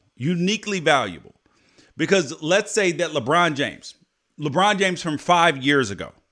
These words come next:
I mean, even though he's still the best player in the league now, five years ago, if he wanted to go to the Charlotte Hornets, and the Charlotte Hornets are saying, "Okay, cool, we'll, we'll trade him for it. We'll give you our entire team,"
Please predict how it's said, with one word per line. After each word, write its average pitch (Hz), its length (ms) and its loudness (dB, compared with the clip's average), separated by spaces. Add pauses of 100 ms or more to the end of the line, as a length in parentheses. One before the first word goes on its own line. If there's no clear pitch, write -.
(320)
I 170 60 4
mean, 180 140 2
even 190 200 0
though 180 120 4
he's 151 120 0
still 165 160 -2
the 147 80 -2
best 139 220 0
player 143 180 -2
in 131 60 -4
the 131 60 -6
league 135 200 -4
now, 120 240 -10 (220)
five 185 200 4
years 156 200 -4
ago, 92 140 -12 (1120)
if 139 120 0
he 190 160 0
wanted 196 380 -2
to 175 80 -4
go 151 380 0
to 127 680 -2 (360)
the 135 100 -2
Charlotte 165 540 2
Hornets, 117 600 -4 (960)
and 160 540 4
the 135 80 -2
Charlotte 185 420 4
Hornets 175 400 0
are 147 60 -6
saying, 151 180 -2
"Okay, 190 300 0
cool, 180 400 0 (320)
we'll, 170 520 2
we'll 151 220 -2
trade 208 300 2
him 160 80 -2
for 151 100 0
it. 110 80 -4
We'll 214 220 6
give 208 260 2
you 214 200 -4
our 185 280 6
entire 202 640 0
team," 185 460 -4